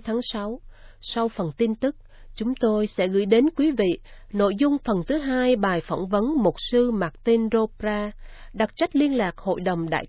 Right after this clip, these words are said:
kết các giáo hội Kitô và giáo hội Công giáo. Tiếp đến, trong một gương chứng nhân,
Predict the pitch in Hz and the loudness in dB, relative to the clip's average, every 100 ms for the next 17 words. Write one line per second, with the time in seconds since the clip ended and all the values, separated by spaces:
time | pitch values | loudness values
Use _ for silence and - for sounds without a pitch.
0 | - 269 - - 302 - 262 262 185 - | 0 0 0 -4 -4 -2 -2 0 -2 -2
1 | 240 233 - 240 233 226 160 160 151 202 | -4 -4 -2 0 0 -2 -6 -6 -4 -4
2 | 277 196 147 - 220 214 196 185 202 262 | -2 0 0 -2 -4 -2 -2 -4 -6 -10
3 | - - - - _ - 254 208 214 254 | -16 -20 -20 -20 _ -4 -2 0 0 0
4 | 285 262 220 170 - 233 240 226 233 254 | 2 2 2 -2 2 4 4 2 2 2
5 | 262 226 220 | 2 2 0